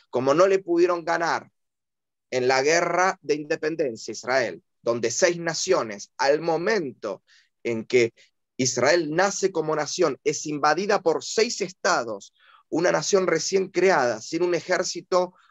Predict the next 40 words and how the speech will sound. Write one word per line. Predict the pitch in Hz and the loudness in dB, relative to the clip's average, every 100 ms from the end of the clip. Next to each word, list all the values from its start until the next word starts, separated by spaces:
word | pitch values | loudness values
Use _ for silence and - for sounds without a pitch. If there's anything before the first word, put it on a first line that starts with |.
| _ | _
regular, | 139 160 165 165 175 147 - - | 2 2 4 2 2 -2 -6 -12
entrenado, | 139 147 143 156 175 147 110 110 | -10 -8 -8 -6 -2 -2 -2 -4
con | - 135 | -2 0
armamento | 135 135 139 165 175 175 | 0 0 2 2 0 2
que | 151 | 4
le | 147 | 2
proveían | 143 147 143 156 165 160 | 4 4 4 4 4 2
países | 156 143 156 156 | 0 -2 -2 -4
de | 147 | -2
la | 143 | 0
Europa | 147 156 151 | 2 2 2
del | 151 165 | 2 4
Este, | 127 - - 98 - _ - _ - | 2 -2 -12 -12 -14 _ -20 _ -8
eh, | - 107 | -4 -2
sin | - 143 151 | 0 0 2
tener | 156 151 | 4 4
el | 156 | 4
apoyo | 139 151 165 147 | 2 2 2 0
en | |
ese | 143 147 | -2 -2
momento | 120 135 139 160 | 0 0 2 0
que | 101 | -2
tiene | 95 113 113 | -8 -6 -2
ahora, | 117 135 127 | 2 4 4
por | 113 | 0
ejemplo, | 101 123 127 120 | -8 -8 -4 -4
de | |
Estados | 107 127 131 123 | -4 -2 -2 -2
Unidos | 113 143 143 | 0 2 2
y | 110 | 0
de | 104 | -2
las | 104 | -2
grandes | 120 127 117 | -2 0 2
democracias | 117 110 123 - 120 | 0 -2 -4 -2 -2
del | 131 | 0
mundo. | 180 151 107 90 - _ _ _ _ _ _ _ | 2 0 -2 -10 -14 _ _ _ _ _ _ _
Después | - - 127 | -6 -2 2
vino | 143 | 4
la | 151 147 | 6 4
guerra | 160 160 170 170 | 4 4 2 0